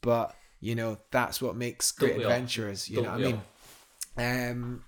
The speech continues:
Speaker 1: that's what we, that's what we need, uh, to be able to, to go out and do these things. Um, but I guess, like, yeah, the oth-, the other cool thing is, like, <clears throat> you know, this type of, uh,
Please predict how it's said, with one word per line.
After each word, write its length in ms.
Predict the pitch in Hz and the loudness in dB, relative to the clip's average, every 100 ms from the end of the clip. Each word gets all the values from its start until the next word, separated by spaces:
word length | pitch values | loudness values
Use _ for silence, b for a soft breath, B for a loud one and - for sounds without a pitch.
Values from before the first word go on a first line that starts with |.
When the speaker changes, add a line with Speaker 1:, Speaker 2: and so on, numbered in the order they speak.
| 117 | -10
Speaker 1:
that's 180 | 110 | -6
what 80 | 127 | -4
we, 200 | 120 123 | -2 -2
that's 220 | - 101 - | -4 -8 -6
what 60 | |
we 100 | 107 | -6
need, 340 | 120 135 123 - b b b b - | -4 -2 -4 -6 b b b b -8
uh, 160 | 113 110 - | -6 -6 -6
to 80 | |
be 140 | 98 117 | -4 -4
able 160 | 110 110 | -4 -6
to, 400 | - 110 107 110 123 _ | -4 -4 -4 -8 -16 _
to 100 | - | -12
go 100 | - | -6
out 80 | 107 | -6
and 100 | 107 | -6
do 140 | 120 123 | -6 -4
these 220 | 120 - | -4 -4
things. 480 | - 90 95 - - _ _ - | -6 -10 -12 -14 -14 _ _ -6
Um, 540 | 107 107 107 104 95 - _ - | -2 -2 -4 -6 -8 -12 _ 4
but 180 | 147 127 | 6 6
I 80 | |
guess, 200 | 156 185 | 6 6
like, 260 | 165 135 - | 6 2 -2
yeah, 160 | 131 139 | -4 0
the 100 | 143 | 2
oth-, 120 | 165 | 4
the 80 | 175 | 4
other 120 | 190 | 4
cool 180 | - 143 | 2 -2
thing 220 | 131 131 | -2 -2
is, 180 | 131 123 | -2 0
like, 240 | 127 127 _ | -2 -4 _
<clears throat> 100 | _ | _
you 300 | 123 117 127 - _ B B B B B - | 6 6 2 -6 _ B B B B B 0
know, 140 | 147 | 2
this 260 | 139 175 - | 8 8 8
type 220 | - 160 | 6 4
of, 260 | 156 120 - | 4 0 0
uh, 480 | 135 127 123 120 | 2 4 2 0